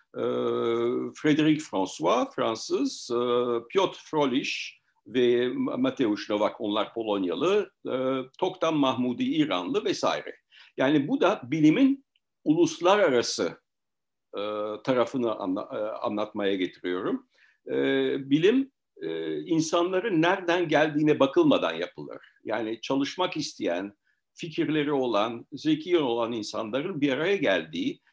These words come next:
ve aralarında dini nedir,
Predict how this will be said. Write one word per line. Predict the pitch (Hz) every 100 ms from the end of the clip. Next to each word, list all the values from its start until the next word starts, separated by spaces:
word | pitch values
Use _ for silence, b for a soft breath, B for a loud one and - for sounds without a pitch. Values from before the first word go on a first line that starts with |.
| _ 113
ve | 160 190
aralarında | 143 147 143 139 151 151 170 240 - _ _ - - _ _ _ _ _ _ 170 160 139
dini | 139 185 240
nedir, | 240 254 202